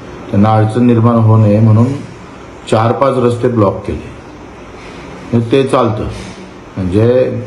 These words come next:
राज्यपाल येत असेल, मुख्यमंत्री असेल, त्याच्यासाठी वेगळे कायदे आणि सामान्य शेतकरी, अ, गर्दी करतं, सभेत उपस्थित राहतं म्हणून त्याच्यावर गुन्हे दाखल होतं.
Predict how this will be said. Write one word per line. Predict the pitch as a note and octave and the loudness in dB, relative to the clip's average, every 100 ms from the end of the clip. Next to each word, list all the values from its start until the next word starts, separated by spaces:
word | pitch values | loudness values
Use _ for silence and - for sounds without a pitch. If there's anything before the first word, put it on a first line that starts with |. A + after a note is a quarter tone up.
| - - - - - G#2 | -12 -16 -14 -14 -8 -2
राज्यपाल | G2 F#2 D#2+ A2 A2 A#2 | 0 0 2 2 2 2
येत | A#2 A2+ | 2 2
असेल, | A2 - A#2 | 0 2 2
मुख्यमंत्री | A2+ G#2 - A2+ A2 A2+ | 2 0 2 2 4 2
असेल, | A2 A2+ | 2 2
त्याच्यासाठी | A2+ G#2+ A2+ A#2 A#2+ | 2 2 2 2 2
वेगळे | A#2+ A2+ A#2 | 2 2 0
कायदे | F#2 D#2 D#2 - - - - - - - - | -2 -4 -6 -10 -18 -20 -20 -20 -20 -8 -2
आणि | G2+ A2+ B2 B2+ | 2 4 4 0
सामान्य | - G#2 G2 A2+ B2+ B2+ | 0 0 2 2 2 2
शेतकरी, | B2+ A2+ - B2 B2 C#3 - - - - - - - - - - - | 0 0 0 2 2 0 -2 -6 -12 -18 -20 -20 -20 -20 -18 -14 -2
अ, | G#2+ G#2 G2+ G2 G2 G2 G2 G2 | 2 2 2 2 2 0 0 2
गर्दी | G#2 G2 | 2 2
करतं, | B2 B2+ A#2 A2 C3 | 2 2 0 2 0
सभेत | - G#2 G2+ A2+ - - - | 0 0 2 0 -2 -10 -4
उपस्थित | G2 - A#2+ A2 C3 | -2 0 0 0 0
राहतं | B2 A#2 A2 A#2+ - - - - - - | 2 2 2 0 0 -4 -14 -20 -20 -4
म्हणून | G#2 A2+ A#2 | 2 2 2
त्याच्यावर | A2+ C3 B2 | 2 0 2
गुन्हे | C3 C#3 | 2 2
दाखल | B2 A2+ G2+ | 2 2 0
होतं. | E2 - | -2 -6